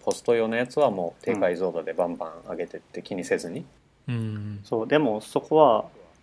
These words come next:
Speaker 3: なんていうか、あの、自動分類と、分類はいいんだけど、あの、自動補正とかオリジナルのやつにやってほしくないですか？
Speaker 1: そうだよね。
Speaker 2: あー、そうだね。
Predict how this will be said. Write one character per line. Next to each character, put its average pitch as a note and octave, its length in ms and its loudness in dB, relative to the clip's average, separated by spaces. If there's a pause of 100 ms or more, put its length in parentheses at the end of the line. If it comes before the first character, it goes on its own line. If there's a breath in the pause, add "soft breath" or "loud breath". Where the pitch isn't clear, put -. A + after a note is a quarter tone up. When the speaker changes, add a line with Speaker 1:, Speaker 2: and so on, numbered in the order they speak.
(440)
Speaker 3:
な B2 80 -6
ん C3 80 -2
て A#2+ 80 -4
い G#2 40 0
う - 40 -4
か、 G#2+ 160 2
あ G#2+ 80 0
の、 G2+ 300 -4
自 B2 200 4
動 C3+ 220 6
分 D#3 220 4
類 G#2+ 160 0
と、 - 100 -8 (120)
分 D3+ 200 4
類 G3 120 4
は F#3+ 80 4
い F3+ 40 0
い C#3+ 40 0
ん - 20 -4
だ G#2 100 0
け G#2 140 -6
ど、 G#2+ 240 -4 (720)
あ A#2+ 80 -2
の、 A2 80 -4
自 A2+ 160 0
動 B2+ 240 4
補 A#2+ 220 2
正 G2 340 2 (680)
と C#3 80 -2
か G#2+ 280 4
オ B2 100 6
リ C#3 80 10
ジ D#3 60 2
ナ E3 80 8
ル D#3+ 60 8
の D3+ 60 6
や D3 140 6
つ - 80 -6
に G#2+ 240 -4 (240)
や A#2+ 80 4
っ - 60 0
て A#2+ 80 2
ほ A2 40 4
し - 80 -6
く - 80 -12
な G#2+ 60 -2
い - 20 -4
で A#2 60 -6
す - 100 -12
か？ - 80 -14 (1200)
Speaker 1:
そ - 180 0
う - 20 -4
だ D3+ 80 -2
よ B2+ 60 -4
ね。 A#2 100 -2
Speaker 2:
あ G2+ 500 -8
ー、 - 40 -18
そ C3+ 100 -6
う A2 40 -4
だ G2+ 120 -6
ね。 D#3 120 2